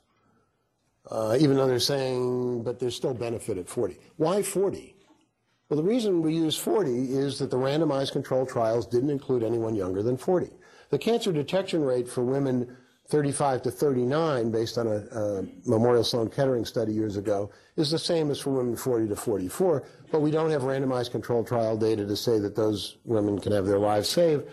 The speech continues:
so we're not pushing screening before forty. We've stood by the science, and that's why the age of forty is supported by the science.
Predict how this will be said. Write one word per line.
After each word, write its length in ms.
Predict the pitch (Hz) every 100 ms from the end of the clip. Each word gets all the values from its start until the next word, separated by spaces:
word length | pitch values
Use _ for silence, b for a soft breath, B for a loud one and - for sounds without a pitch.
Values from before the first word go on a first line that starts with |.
| B B B
so 240 | - 127
we're 120 | 120 117
not 280 | 120 117 - - _ 135 _ _ -
pushing 300 | 123 - 120
screening 400 | - 120 110 104
before 280 | 101 113 104
forty. 460 | - 127 117 110 - B B B -
We've 220 | 127 113
stood 260 | - 147 123
by 180 | 120 110
the 120 | 107
science, 520 | - 135 120 110 98
and 140 | 113 113
that's 300 | 120 - 123
why 200 | 110 107
the 180 | 117
age 180 | 123 127
of 80 | 117
forty 320 | - 113 107
is 100 | 101
supported 440 | - 98 110 101 98
by 100 | 98
the 100 | 98
science. 460 | - 104 87 -